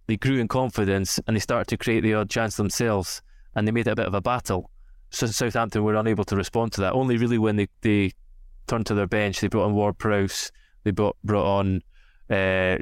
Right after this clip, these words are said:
Joe Aribo, they brought on Walcott, as I said. Then they, they sh-,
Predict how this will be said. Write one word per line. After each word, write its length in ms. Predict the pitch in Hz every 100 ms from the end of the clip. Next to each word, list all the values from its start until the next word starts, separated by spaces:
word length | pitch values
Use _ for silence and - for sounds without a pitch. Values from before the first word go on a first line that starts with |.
| -
Joe 240 | - 107 98
Aribo, 460 | 104 101 98 92 - -
they 80 | 98
brought 260 | 104 101
on 340 | 95 98 95 92 - - - - - - -
Walcott, 480 | 101 98 - 87
as 80 | 92
I 60 | 92
said. 360 | - 98 92 - - - - - -
Then 240 | 135 135
they, 140 | 113 110 -
they 140 | 123
sh-, 180 | 110 -